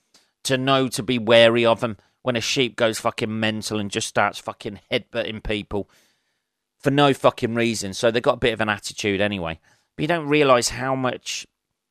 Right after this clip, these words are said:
how filthy a fucking animal a sheep is. You just see, ah, you see the back end of it,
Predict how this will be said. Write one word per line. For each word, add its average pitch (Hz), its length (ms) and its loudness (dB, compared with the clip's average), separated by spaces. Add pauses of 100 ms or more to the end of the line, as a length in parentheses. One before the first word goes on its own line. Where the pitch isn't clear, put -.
(560)
how 147 220 -2
filthy 135 640 0
a 95 80 -6
fucking 123 580 -4
animal 113 400 0
a 92 60 -2
sheep - 540 -6
is. 123 360 -8 (240)
You 123 120 -6
just - 260 -2
see, 131 540 -2 (300)
ah, 143 360 0 (1300)
you 151 120 -2
see 185 180 0
the 127 120 0
back 139 360 2
end 135 300 2
of 107 100 0
it, 95 180 0